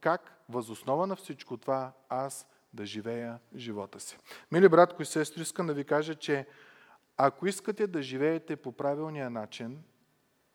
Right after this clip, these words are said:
то, който Бог изисква, богоугоден живот, вие трябва да знаете как този начин на живот свършва,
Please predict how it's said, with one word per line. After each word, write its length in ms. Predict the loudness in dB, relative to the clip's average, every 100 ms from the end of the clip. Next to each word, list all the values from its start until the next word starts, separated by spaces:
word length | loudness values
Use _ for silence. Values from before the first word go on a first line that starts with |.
| _
то, 160 | 2 2
който 320 | 2 0 -2
Бог 260 | -4 -4 -6
изисква, 380 | -10 -10 -6
богоугоден 800 | -6 -4 -6 -4 -4 -4 -6 -8
живот, 540 | -8 -8 -6 -8 -10 -20 _ -20 _ _ _ _ _ _ _ _ -20 _ _ -6
вие 120 | -2
трябва 280 | 4 4 4
да 100 | 0
знаете 640 | -2 -2 -2 -6 -8 -8 -18 -20 _ 2
как 380 | 2 2 -4 -2
този 220 | -2 -2
начин 480 | -6 -8 -8 -10 -8
на 120 | -8
живот 380 | -6 -6 -6 -6
свършва, 520 | -10 -8 -8 -8